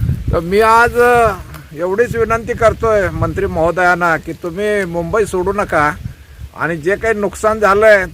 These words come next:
ते तुम्हाला पाहायला तुमचे तलाठी आहेत, सर्कल आहेत, मामलेदार आहेत, प्रत्येक तालुक्याला जी यंत्रणा आहे.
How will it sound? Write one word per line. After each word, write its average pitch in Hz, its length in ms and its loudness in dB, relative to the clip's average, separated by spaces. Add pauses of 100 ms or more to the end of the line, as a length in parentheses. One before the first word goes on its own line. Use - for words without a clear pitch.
ते 196 100 -4
तुम्हाला 202 560 -2
पाहायला 190 420 -2
तुमचे 196 580 -4
तलाठी 175 460 -4
आहेत, 175 240 2
सर्कल 165 500 -4
आहेत, 170 180 2
मामलेदार 160 520 0
आहेत, 151 380 0
प्रत्येक 147 400 -6
तालुक्याला 160 500 -2
जी 151 360 -2
यंत्रणा 147 420 -4
आहे. 139 140 -2